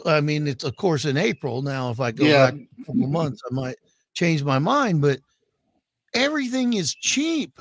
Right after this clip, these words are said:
Speaker 1: I mean, even I went to the In-N-Out Burger, and their biggest burger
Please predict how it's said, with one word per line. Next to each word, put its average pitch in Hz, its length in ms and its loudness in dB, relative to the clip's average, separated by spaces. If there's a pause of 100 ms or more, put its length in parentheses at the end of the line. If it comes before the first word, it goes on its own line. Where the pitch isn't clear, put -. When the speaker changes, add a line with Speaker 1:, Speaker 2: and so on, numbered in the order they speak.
Speaker 1:
I 151 80 2
mean, 185 300 4
even 262 420 0 (340)
I 196 60 -4
went 302 280 -2
to 226 80 0
the 220 200 2
In-N-Out 262 500 0
Burger, 117 440 0
and 147 120 0
their 233 140 0
biggest 233 520 -2
burger 165 580 0